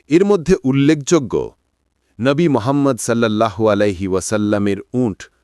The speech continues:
আসহাবে কাহাফের কুকুর যে তিনশো নয় বছর পাহারা দিয়েছিল, নবী সালিহ আলাইহিসাল্লামের অলৌকিক উট, যাকে সামুদ জাতি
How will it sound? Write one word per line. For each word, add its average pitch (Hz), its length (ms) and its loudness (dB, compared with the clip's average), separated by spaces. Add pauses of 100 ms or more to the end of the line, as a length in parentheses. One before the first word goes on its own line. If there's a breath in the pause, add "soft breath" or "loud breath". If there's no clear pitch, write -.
(880 soft breath)
আসহাবে 143 560 0
কাহাফের 123 520 0
কুকুর 120 520 -2 (380 soft breath)
যে 120 160 0
তিনশো 175 480 0
নয় 135 280 2
বছর 135 360 0
পাহারা 117 440 -2
দিয়েছিল, 85 560 -4 (800)
নবী 151 320 0
সালিহ 156 500 -4
আলাইহিসাল্লামের 123 800 0 (140)
অলৌকিক 120 640 0
উট, 139 380 2 (460 soft breath)
যাকে 147 260 -2
সামুদ 131 480 0
জাতি 98 440 -4